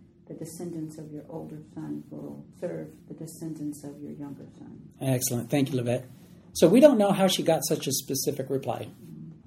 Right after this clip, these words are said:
Speaker 2: It just doesn't tell us. It's not so much concerned with how she got this answer as to what the answer was. And so we have in this some, some interesting stuff. We,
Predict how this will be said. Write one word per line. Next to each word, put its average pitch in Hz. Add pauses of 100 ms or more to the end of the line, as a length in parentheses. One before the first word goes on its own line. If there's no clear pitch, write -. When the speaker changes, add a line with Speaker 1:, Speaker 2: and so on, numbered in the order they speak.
(120)
Speaker 2:
It 131
just 131
doesn't 120
tell 120
us. 120
It's -
not 214
so 294
much 240
concerned 170
with 131
how 151
she 165
got 156
this 156
answer 156 (100)
as 131
to -
what 131
the 131
answer 127
was. - (560)
And 156
so 175
we 156
have 190
in 208
this 139
some, 147
some 151
interesting 151
stuff. 190
We, 175